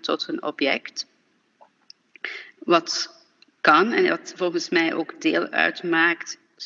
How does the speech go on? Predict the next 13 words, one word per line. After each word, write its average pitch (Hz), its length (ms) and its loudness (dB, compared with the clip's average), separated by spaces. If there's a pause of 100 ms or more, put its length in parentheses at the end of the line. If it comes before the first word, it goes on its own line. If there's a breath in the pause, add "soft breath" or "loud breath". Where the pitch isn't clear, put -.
soms - 680 -2
van 160 500 0
onze 170 300 -2
interacties. - 1040 -4 (1000 loud breath)
Eh, 165 360 4
wat 180 140 2
het - 140 -4
probleem 185 580 2
is, - 600 -2 (880)
is 170 200 4
het 170 180 -4 (240)
altijd 180 840 2 (1000)
objectiveren 185 1300 0